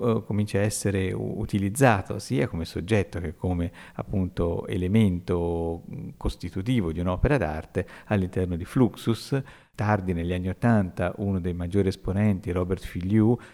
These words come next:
eh, fece una grande installazione con, credo, più di diecimila dadi, però tutti avevano, eh, lo stesso numero, l'uno, per cui venivano lanciati in questa stanza, rimanevano all'interno della, eh, stanza, ma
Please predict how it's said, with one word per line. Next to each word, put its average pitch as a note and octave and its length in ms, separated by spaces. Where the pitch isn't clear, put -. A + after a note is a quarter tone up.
eh, G2+ 240
fece - 300
una F2+ 120
grande A2+ 320
installazione F2+ 840
con, F2+ 420
credo, G2 320
più - 140
di E2+ 100
diecimila F2 560
dadi, F2+ 500
però C3 180
tutti - 240
avevano, F2+ 1040
eh, G#2 40
lo G2 100
stesso - 340
numero, F2 360
l'uno, F2 500
per - 160
cui A2 220
venivano F#2+ 440
lanciati F#2+ 560
in G#2 80
questa G2+ 300
stanza, F#2+ 500
rimanevano F2+ 680
all'interno F2+ 580
della, F2 320
eh, - 300
stanza, F#2+ 480
ma G#2+ 100